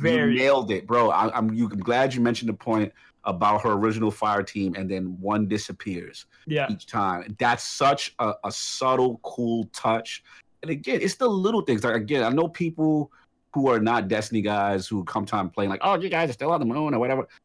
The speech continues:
Speaker 2: Okay, I get it. But it's like, at the end of the day, there's so much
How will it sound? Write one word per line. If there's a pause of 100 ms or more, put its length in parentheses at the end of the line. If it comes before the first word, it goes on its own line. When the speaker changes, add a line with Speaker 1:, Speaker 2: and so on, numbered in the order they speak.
Speaker 2:
Okay,
I
get
it. (280)
But
it's
like,
at
the
end
of
the
day,
there's
so
much